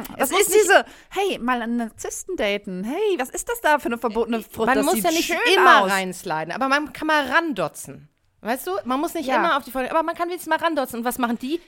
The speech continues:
Speaker 2: Die analysieren es aus vier Kilometern Entfernung.
Speaker 1: Das ist wie, als würde man einen Bonbon nicht kauen, sondern ihn nur mal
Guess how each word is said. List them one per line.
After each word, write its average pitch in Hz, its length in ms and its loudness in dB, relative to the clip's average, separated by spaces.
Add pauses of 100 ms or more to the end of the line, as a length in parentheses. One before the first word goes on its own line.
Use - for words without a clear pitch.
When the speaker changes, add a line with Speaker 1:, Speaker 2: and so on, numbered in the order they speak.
Speaker 2:
Die 240 100 0
analysieren 254 520 0
es 320 160 -6
aus 202 180 -4
vier 339 240 -4
Kilometern 247 480 -4
Entfernung. 156 680 -6
Speaker 1:
Das 277 160 -6
ist 311 180 -4
wie, 320 140 4
als 302 180 2
würde 302 120 -2
man 311 120 -2
einen 277 240 2
Bonbon 294 480 4
nicht - 340 -4
kauen, 247 480 0
sondern 254 300 -2
ihn 262 180 -2
nur 269 120 0
mal 262 180 -2